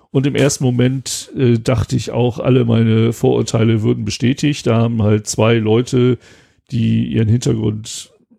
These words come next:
im Radio haben, ähm, so wie ich das verstanden habe,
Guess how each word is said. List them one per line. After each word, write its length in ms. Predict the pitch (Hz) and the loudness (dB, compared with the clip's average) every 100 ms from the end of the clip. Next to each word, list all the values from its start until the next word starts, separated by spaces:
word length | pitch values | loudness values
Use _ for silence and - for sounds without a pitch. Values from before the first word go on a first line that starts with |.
| _ | _
im 200 | 175 113 | -4 -2
Radio 520 | 98 107 120 151 135 | 0 0 0 0 2
haben, 580 | 120 120 120 123 120 120 _ _ _ _ _ _ _ | 4 2 0 -2 -6 -6 _ _ _ _ _ _ _
ähm, 380 | 117 113 110 110 | 2 2 2 -2
so 120 | 113 | 0
wie 40 | |
ich 80 | 110 | 0
das 320 | 120 110 - _ | 0 -4 -6 _
verstanden 600 | - 110 120 120 - 110 | -2 0 -2 -2 0 2
habe, 480 | 113 110 113 107 | 4 2 2 0